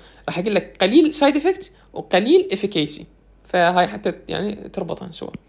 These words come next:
هسه التولكابون long duration مالته عالي، والسايد افكت هم مالته عالي. وأصلًا إحنا قلنا ما نستعمله قليل، بس نستعمل انتاكابون.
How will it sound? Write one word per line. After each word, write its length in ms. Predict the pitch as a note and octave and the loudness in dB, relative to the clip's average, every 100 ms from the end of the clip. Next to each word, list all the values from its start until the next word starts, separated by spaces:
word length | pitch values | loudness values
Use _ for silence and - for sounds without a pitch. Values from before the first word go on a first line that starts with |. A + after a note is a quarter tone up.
| _ - - - - | _ -20 -20 -20 -8
هسه 200 | F#3 F#3+ | -4 -2
التولكابون 760 | - B3 C4+ A#3 A#3 E4 E4 - - | 4 4 6 6 6 2 0 -4 -2
long 220 | G3 G3+ | 2 2
duration 180 | F#3+ G3+ | 2 2
مالته 280 | F#3 F3 F3 | 0 2 4
عالي، 280 | F3+ D4 F4 | 4 2 -2
والسايد 340 | - - G#3+ G#3 | -6 2 4 4
افكت 220 | D#4+ - | -2 -2
هم 120 | A3+ | -4
مالته 240 | - - - | -4 -4 -2
عالي. 280 | - D#3+ F#3+ - - | -2 -4 -12 -18 -4
وأصلًا 280 | - E4+ D#4 | 2 4 4
إحنا 100 | B3+ | 0
قلنا 180 | C4 D#4+ | 0 2
ما 120 | F3+ | 2
نستعمله 340 | D#3 - F3+ D#3 | 0 -2 -4 -2
قليل، 280 | D#3+ D#3+ | -2 -4
بس 240 | F3+ A3+ D#3+ | -4 -6 -6
نستعمل 300 | D#3+ D#4+ F4 | -6 -6 -6
انتاكابون. 500 | F3 - - - | -8 -6 -6 -6